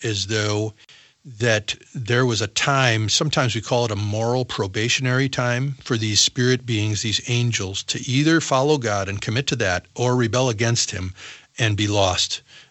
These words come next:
and to be demons. But it appears as though that time has passed. And I'm getting there by observing in the scriptures that there's not one iota of evidence of any angel being tempted and fallen and falling into sin now,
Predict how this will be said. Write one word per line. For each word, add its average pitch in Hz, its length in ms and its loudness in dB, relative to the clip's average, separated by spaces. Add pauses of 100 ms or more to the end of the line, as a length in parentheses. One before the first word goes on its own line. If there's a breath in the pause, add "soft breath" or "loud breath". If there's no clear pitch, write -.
and 117 120 0
to 101 40 0
be 98 120 -2
demons. 90 460 -4 (280 loud breath)
But 117 100 4
it 104 100 2
appears 160 420 6
as 104 100 2
though 110 180 0
that 117 280 2
time 113 340 0
has 101 180 0
passed. - 640 -4
And 120 140 2
I'm 110 180 0
getting 147 440 2
there 104 340 0 (260 loud breath)
by 107 200 2
observing 113 640 2
in 110 120 0
the 98 60 -2
scriptures 104 680 0 (300 loud breath)
that 113 160 -2
there's 107 240 2
not 120 320 0
one 160 480 2 (420)
iota 139 640 4
of 135 140 0
evidence 117 600 -2 (160)
of 107 240 -4 (140)
any 180 420 -2
angel 127 540 0 (160)
being 120 280 -4
tempted 143 600 -2
and 101 160 -4
fallen 107 640 -2 (220 loud breath)
and 117 180 -2
falling 131 460 2
into 139 260 0
sin 120 440 2
now, 127 460 2